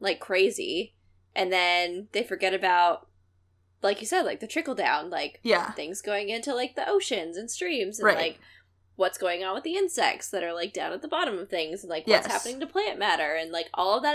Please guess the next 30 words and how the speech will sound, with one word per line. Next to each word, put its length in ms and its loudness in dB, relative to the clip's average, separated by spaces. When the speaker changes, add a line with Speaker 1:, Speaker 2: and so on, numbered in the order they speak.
Speaker 1:
is, 80 -4
like, 280 -4
crazy 420 6
connected 480 0
in 100 -10
ways 220 -2
that 160 -8
we 140 -2
don't 140 2
even 180 -6
understand. 640 -6
Speaker 2:
Well, 180 12
and 160 6
this 160 2
insanely 400 0
Speaker 1:
But 140 10
Speaker 2:
important 400 10
bug 300 12
Speaker 1:
just 100 -2
Speaker 2:
who 80 4
was, 100 4
like, 120 6
Speaker 1:
messes 180 0
up 100 4
Speaker 2:
taking, 260 6
Speaker 1:
everything. 460 2
Speaker 2:
like, 180 0
deceased 420 0
animals 580 4
and 520 0